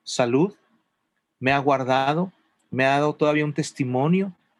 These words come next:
sobre la gente y sobre pastores, sobre ministerios fuertes. Y yo creo que eso es lo que nos ha mantenido vigentes hasta el día de hoy. Tal vez no soy muy conocido, tal vez no,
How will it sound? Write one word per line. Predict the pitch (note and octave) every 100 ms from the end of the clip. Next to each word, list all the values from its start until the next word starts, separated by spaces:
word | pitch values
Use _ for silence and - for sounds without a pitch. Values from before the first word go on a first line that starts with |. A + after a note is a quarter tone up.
| _ _
sobre | - - C3 C3
la | B2+
gente | A2+ C3+ D#3+ F#3
y |
sobre | E3+ B2+ B2
pastores, | B2 A#2+ - B2+ B2+ F#3+
sobre | - B2+ B2+
ministerios | B2 B2 A#2+ - C#3 D#3+ E3
fuertes. | - B2+ - F#3 - _ _ _ _ _ _
Y | -
yo | C#3
creo | D#3+
que | E3
eso | E3 E3+
es | - -
lo | C#3 C#3
que | C3+
nos | B2+ C#3+
ha |
mantenido | D3+ F#3 F3+ C3 C3+ B2+ A2 -
vigentes | A#2+ G#2+ B2+ D3 - A#2 - - _ _ _
hasta | A#2 A#2 -
el | A2+ A2
día | C3 D3
de | C#3
hoy. | G#2 F#2+ - _ _
Tal | - D3
vez | E3
no | F3
soy | F3
muy | E3 E3+
conocido, | D#3+ C#3+ C3 E3 D#3+ D#3+ - _ _ _ _
tal | D3
vez | D3+ D#3
no, | D#3